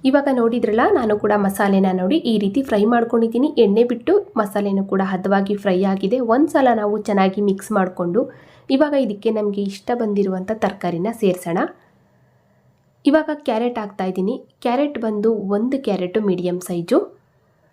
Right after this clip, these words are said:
ಹಾಗೆ ಹುರುಳಿಕಾಯಿ ಹಾಕ್ತಾ ಇದ್ದೀನಿ. ಹುರುಳಿಕಾಯಿನೂ ಕೂಡ ಸ್ವಲ್ಪ ಅಂದ್ರೆ ಒಂದು ಹತ್ತರಿಂದ ಹನ್ನೆರಡು ಹುರುಳಿಕಾಯಿನ ಸ್ವಲ್ಪ ಸಣ್ಣದಾಗಿ ಕಟ್ ಮಾಡಿ ಹಾಕಿದ್ದೀನಿ. ಸ್ವಲ್ಪ ಕ್ಯಾಬೇಜು ಕೂಡ ಹಾಕ್ತಾ ಇದ್ದೀನಿ.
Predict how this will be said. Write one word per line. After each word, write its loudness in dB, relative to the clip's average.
ಹಾಗೆ 0
ಹುರುಳಿಕಾಯಿ 0
ಹಾಕ್ತಾ -2
ಇದ್ದೀನಿ. 0
ಹುರುಳಿಕಾಯಿನೂ 0
ಕೂಡ -2
ಸ್ವಲ್ಪ -2
ಅಂದ್ರೆ 2
ಒಂದು 2
ಹತ್ತರಿಂದ -2
ಹನ್ನೆರಡು 0
ಹುರುಳಿಕಾಯಿನ 0
ಸ್ವಲ್ಪ 0
ಸಣ್ಣದಾಗಿ 0
ಕಟ್ 0
ಮಾಡಿ 0
ಹಾಕಿದ್ದೀನಿ. 0
ಸ್ವಲ್ಪ 2
ಕ್ಯಾಬೇಜು 2
ಕೂಡ -2
ಹಾಕ್ತಾ -4
ಇದ್ದೀನಿ. 0